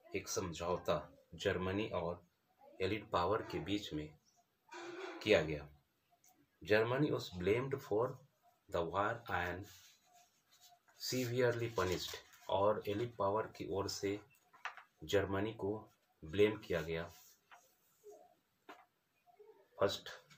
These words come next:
वर्ल्ड वॉर के शुरू और बर्बादी के लिए। The main terms of the treaty was as follows। और समझौता में जो बिंदु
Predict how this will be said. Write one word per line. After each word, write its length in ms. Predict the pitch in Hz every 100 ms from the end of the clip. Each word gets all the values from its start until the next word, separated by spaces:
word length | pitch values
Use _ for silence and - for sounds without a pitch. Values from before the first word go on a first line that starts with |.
| -
वर्ल्ड 200 | 87 90
वॉर 280 | 82 82 85
के 320 | 82 90 90 90 _ _ _ _ _ _ _ _ _ _ _ _ _ _ _ -
शुरू 580 | - 110 98 101 110 - _ -
और 200 | 85 85
बर्बादी 460 | 85 80 78 78
के 160 | 80 80
लिए। 300 | 73 76 73 - _ _ _ _ _ - _ -
The 300 | - 90 87 - - - -
main 260 | 101 135 135 - -
terms 280 | 101 95 78 - - _ _ -
of 120 | 87
the 100 | 90 -
treaty 340 | 110 104 80 73 - _ -
was 160 | 92 85
as 220 | 87 92
follows। 440 | - - 85 80 76 - _ _ _ -
और 440 | 95 101 113 - - -
समझौता 640 | - - 92 85 92 90 101
में 180 | 104 92
जो 400 | 101 98 92 - _ _ _ _ _ _ _ _ -
बिंदु 540 | 82 101 104 104 85